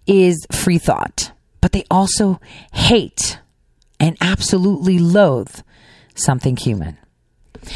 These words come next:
Something that's tangible, because as society is growing and technology is, is, is, pr-, you know, propelling into the future,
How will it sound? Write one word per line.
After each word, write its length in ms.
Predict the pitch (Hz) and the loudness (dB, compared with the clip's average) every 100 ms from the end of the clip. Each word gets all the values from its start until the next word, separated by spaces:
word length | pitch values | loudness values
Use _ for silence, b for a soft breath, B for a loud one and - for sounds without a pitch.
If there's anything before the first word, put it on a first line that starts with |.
| B | B
Something 440 | - 254 240 277 | -2 -2 2 2
that's 220 | 233 208 - | 2 2 0
tangible, 520 | - 214 196 135 120 | 2 2 0 -2 -4
because 320 | 151 - 175 | -4 -2 0
as 100 | 196 | 0
society 680 | 220 - 285 294 320 302 247 | 0 0 4 4 4 4 2
is 120 | 185 | 0
growing 400 | 147 190 208 202 | 2 4 4 4
and 140 | 196 | 0
technology 800 | - - 196 196 214 214 190 214 B B B B B | 0 0 2 4 4 4 2 0 B B B B B
is, 240 | 196 170 B B B | 0 -2 B B B
is, 240 | 202 170 - | 0 0 2
is, 140 | 196 | 0
pr-, 220 | - - - _ - | 0 -4 -8 _ 0
you 140 | 190 | 2
know, 100 | 190 | 4
propelling 560 | 151 - - - 262 240 | 2 -2 0 2 4 4
into 160 | 220 196 | 2 2
the 100 | 160 | 0
future, 540 | - 214 - - 135 | 4 4 4 -4 -6